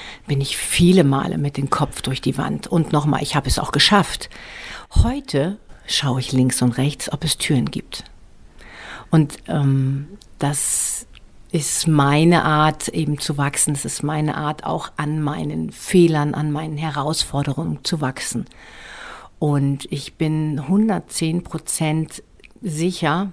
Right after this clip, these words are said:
dass ich eben in dem Moment mein Bestmögliches gebe, was morgen oder n-, nächste Woche oder nächstes Jahr mit einem anderen Wissensstand, in einer anderen Situation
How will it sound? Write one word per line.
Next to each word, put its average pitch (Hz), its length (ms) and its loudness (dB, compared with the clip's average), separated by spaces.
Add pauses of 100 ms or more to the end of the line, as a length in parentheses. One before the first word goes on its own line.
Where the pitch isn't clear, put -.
(120)
dass 156 220 -8
ich - 520 -8
eben 175 280 -2
in 160 140 -6
dem 165 220 0
Moment 170 380 -2
mein 151 200 -4
Bestmögliches 156 840 -6
gebe, 185 320 0 (800)
was 190 220 -4
morgen 196 480 4
oder 165 360 -2
n-, 170 640 -4
nächste 170 400 -4
Woche 170 240 -2
oder 165 340 -2
nächstes 156 500 -6
Jahr 165 300 0 (720)
mit 175 140 -6
einem 147 240 -6
anderen 139 400 -4
Wissensstand, 180 580 -2
in 160 100 -4
einer 139 240 -6
anderen 147 300 -6
Situation 151 800 -6